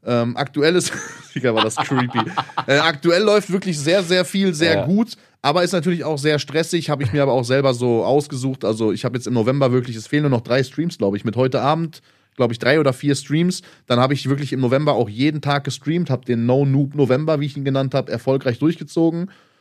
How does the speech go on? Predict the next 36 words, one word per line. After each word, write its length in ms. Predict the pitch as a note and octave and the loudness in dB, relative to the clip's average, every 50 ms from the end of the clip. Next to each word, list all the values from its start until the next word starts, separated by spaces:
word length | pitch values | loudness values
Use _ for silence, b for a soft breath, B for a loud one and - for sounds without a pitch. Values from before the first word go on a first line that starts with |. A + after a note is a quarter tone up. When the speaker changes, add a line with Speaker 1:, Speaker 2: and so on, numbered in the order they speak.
| b b b b b - | b b b b b -2
Speaker 1:
Und, 360 | - B2 B2 B2 A#2+ A#2+ - | 0 2 2 2 0 -2 -2
äh, 180 | B2+ B2 A#2+ B2 | 0 2 2 2
im 100 | B2 B2 | 2 0
Dezember 400 | A#2 C3 A#2+ - C3+ D3 E3+ D#3+ | 0 -2 0 0 0 0 2 0
gibt's 320 | D3 D3 C#3+ - - _ _ | 0 -2 -4 -8 -14 _ _
den 200 | - C3 B2+ - | -2 0 0 0
Adventskalender, 800 | - - - - D3+ E3 - - F3+ F3 F3 F3+ F3+ F3+ D#3+ | -2 -2 0 0 0 0 0 -2 0 0 0 0 0 0 2
was 140 | C#3+ C3+ - C#3 | 2 0 0 0
mir 140 | C3 B2 | 0 2
auch 120 | C3+ C#3+ D#3 | 2 2 2
erst 160 | D3 C3 - | 2 0 0
vor 140 | - B2+ A#2 | 0 0 0
sechs 260 | G#2+ C#3 C#3 - - | 0 0 -2 -2 -4
Tagen 280 | - C#3+ C#3 C#3+ C#3+ C3+ | -2 0 0 0 0 0
eingefallen 440 | B2 C#3 D#3+ F3 E3 - F3+ F3 F3 | -2 -2 -2 -2 -2 0 0 0 0
ist 80 | E3 | 0
oder 120 | E3+ F3 E3 | 0 0 0
so 120 | D#3+ E3 D#3+ | 0 -2 -2
die 100 | E3 E3 | -2 -4
Idee. 300 | D#3+ D#3 E3 F3 F3 D3+ | -2 0 2 2 2 2
Und 120 | C#3 B2 | 0 0
seitdem 380 | B2 A#2+ A#2 A#2+ C3+ C#3+ C#3+ C#3 | 0 0 0 2 0 0 0 0
arbeiten 400 | A#2+ C3 C#3 C#3+ D3 C3 A2+ C3 | 0 0 2 2 2 0 0 0
mein 160 | B2 B2 A#2+ | 0 0 -2
Team 220 | - - D3 C#3 | -2 -2 -2 -2
und 80 | C3 B2 | 0 -2
ich 100 | C#3 - | -2 -2
da 100 | - C#3 A#2+ | -2 -2 0
im 100 | B2+ A#2 | 2 2
Hoch-, 200 | B2 C#3+ C#3 - - - | 4 2 2 0 -4 -4
also 260 | - A2 G#2+ A2 G2 | -4 -2 0 0 0
im 160 | C#2+ D#2 A2+ A2 | 0 0 0 0
Hintergrund 500 | B2+ D3 C#3+ C#3 A#2+ B2 C3 C3 B2+ - | 0 2 2 0 2 2 2 0 0 -2
echt 260 | B2+ A#2+ - _ _ _ _ _ - | -4 -6 -8 _ _ _ _ _ -2
auf 280 | A2 A2 A2 - - C3+ | -2 -2 -2 -2 0 2
Hochtouren, 720 | C3+ D3+ D3 - - - - D3 D3+ C#3+ D3+ D3+ D3+ D3 | 2 2 2 0 -6 -6 -2 0 0 2 0 0 -2 -4